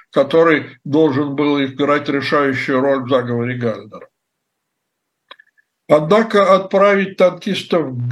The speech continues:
Гепнера в Берлин для участия в военном перевороте заговорщикам не удалось. Четвертая танковая группа Гепнера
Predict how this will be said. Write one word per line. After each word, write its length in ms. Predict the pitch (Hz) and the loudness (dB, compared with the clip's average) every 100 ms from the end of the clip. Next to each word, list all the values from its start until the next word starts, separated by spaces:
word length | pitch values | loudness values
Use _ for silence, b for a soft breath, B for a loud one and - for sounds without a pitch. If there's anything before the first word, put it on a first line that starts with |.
| 123 | -2
Гепнера 560 | 175 175 - 160 160 | -2 -2 0 2 2
в 120 | 139 123 | 2 0
Берлин 560 | 156 160 190 226 202 | 0 2 0 0 -2
для 160 | 165 160 | -2 -2
участия 760 | 151 - 165 - - 151 127 B B - | -2 -2 -2 -4 -2 -2 -2 B B -4
в 100 | 127 | 0
военном 540 | 165 175 160 160 - | 2 0 -2 -4 -4
перевороте 680 | 160 160 165 185 208 - 156 | -2 2 4 4 0 -4 -4
заговорщикам 920 | 156 156 160 180 - 165 165 180 180 | 0 2 2 2 0 -4 -4 -4 -2
не 100 | 185 | -2
удалось. 800 | 190 202 233 202 120 - - _ _ _ _ _ _ _ | 0 0 2 0 0 -4 -16 _ _ _ _ _ _ _
Четвертая 680 | - 160 190 208 202 190 175 | -4 0 2 2 2 2 2
танковая 680 | 175 180 190 185 165 165 156 | 2 0 0 -2 0 0 0
группа 460 | 156 180 180 147 | 0 -2 -2 -4
Гепнера 760 | 135 131 123 123 147 175 208 | -2 -4 -4 -4 -4 -2 -2